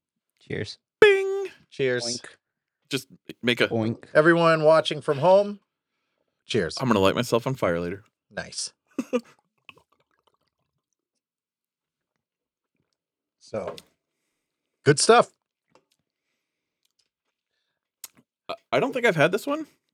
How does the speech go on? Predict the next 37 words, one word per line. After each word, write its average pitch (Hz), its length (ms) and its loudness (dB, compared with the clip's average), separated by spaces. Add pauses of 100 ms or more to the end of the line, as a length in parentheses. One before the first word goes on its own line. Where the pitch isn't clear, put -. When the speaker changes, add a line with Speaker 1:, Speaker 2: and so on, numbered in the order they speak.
(320)
Speaker 3:
Oh, 151 80 6
yeah? 202 140 4
Speaker 2:
It's - 160 -14 (140)
Speaker 3:
It's 107 140 -10
my 170 100 6
Speaker 2:
good. 135 80 2
Speaker 3:
favorite 180 220 6
one. 98 160 -4 (240)
Speaker 2:
It, - 240 0
yeah. 104 500 0 (440)
Speaker 3:
Out 131 120 8
Speaker 2:
The 156 60 8
Speaker 3:
of 156 60 4
the, 131 220 2
out 135 100 4
of 131 80 6
the 117 200 2 (420)
Jameson 110 640 -6 (320)
Speaker 2:
The 113 100 -4
Speaker 3:
flavor 135 220 4
Speaker 2:
I - 20 0
P 135 160 2
A 113 60 -2
one 135 160 -2
was 139 120 -2
Speaker 3:
ones. 139 60 -6
Speaker 2:
really 147 160 -2
good, 170 340 -2 (340)
but 110 360 0
this 113 260 -4
one 170 180 -2
is 131 180 -4
like, 101 360 -4 (400)
it's 110 140 -16
got - 160 -4
Speaker 3:
Smoother. 104 280 -2
Speaker 2:
like, 95 140 -10